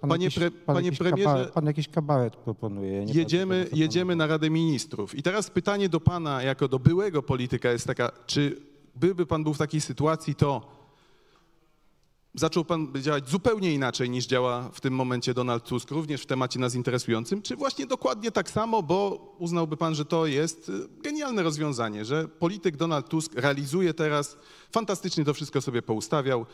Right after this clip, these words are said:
Speaker 2: i realizuje, y, teraz swój scenariusz, y, y, stu-, stuprocentowo. Co, co by pan, y, co by ten wewnętrzny polityk w panu, y, d-, doradził?
Speaker 1: Nie jestem,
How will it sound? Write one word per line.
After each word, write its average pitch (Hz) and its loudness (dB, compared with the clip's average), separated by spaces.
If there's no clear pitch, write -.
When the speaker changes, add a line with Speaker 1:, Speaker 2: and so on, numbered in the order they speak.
Speaker 2:
i 175 2
realizuje, 147 0
y, - -6
teraz 123 -2
swój 131 -2
scenariusz, 123 -2
y, 113 -4
y, 110 -8
stu-, 123 -2
stuprocentowo. 113 -2
Co, 202 -2
co 214 2
by 196 -8
pan, 175 -2
y, 160 -6
co 170 -2
by 170 -2
ten 170 0
wewnętrzny 165 -2
polityk 175 -2
w - -20
panu, 170 2
y, - -4
d-, 120 -12
doradził? 120 0
Speaker 1:
Nie 123 -4
jestem, 101 -4